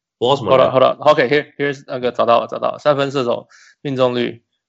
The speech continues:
Speaker 2: Brandon Ingram 三十七，三十九percent。
Speaker 1: 嗯。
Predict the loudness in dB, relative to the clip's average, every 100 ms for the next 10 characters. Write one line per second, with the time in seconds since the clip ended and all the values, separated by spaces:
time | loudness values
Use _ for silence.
0 | -2 0 2 0 -2 -6 -2 -2 -4 0
1 | 0 0 -8 -12 _ -16 -14 -4 0 0
2 | 0 -2 -2 -2 -4 -4 -10 _ _ -16
3 | -14 -12 -14